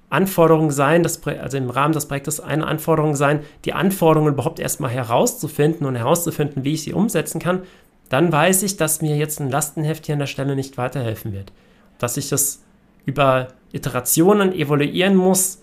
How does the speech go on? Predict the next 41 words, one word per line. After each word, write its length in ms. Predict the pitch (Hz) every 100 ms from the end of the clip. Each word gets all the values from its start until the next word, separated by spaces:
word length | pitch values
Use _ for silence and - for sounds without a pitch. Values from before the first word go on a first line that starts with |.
| -
welche 300 | - 143 151
Richtung 440 | 147 147 147 123 123
ich 160 | - -
gehe. 200 | 107 104
Und 160 | 107 127
dann 280 | 135 147 -
könnte 200 | 147 156
ich 100 | -
zum 120 | 143
Beispiel 260 | 147 143
mit 160 | 156 160
Design 400 | 147 151 160 190
Thinking 280 | 175 139 135
erstmal 300 | - - 127
starten, 460 | - 113 - 202 - - - - - - -
um, 300 | - 147 156
äh, 260 | 160 156 151
das 180 | 160 156
erstmal 320 | 165 160 165
greifbar 500 | - 147 202 - 139
zu 120 | -
machen. 340 | 131 123 185 214 - - _ -
Und 80 | 131
wenn 120 | 147
ich's 160 | 170 -
greifbar 540 | 123 135 240 240 143
habe, 320 | 127 151 175
dass 180 | 185 143
ich 140 | 147 -
dann 240 | 151 226
nochmal 300 | 214 214 190
drauf 340 | 190 180 185
gehe, 460 | - 175 185 185 185 - _ _ _ _ -
drauf 240 | 190 190
gucke 240 | 190 180 185
und 180 | 156
dann 200 | 147 180
erst 300 | 226 196 196
entscheide, 540 | 208 165 - 135 170 147
welches 300 | 143 165 -
Modell 400 | 147 131 143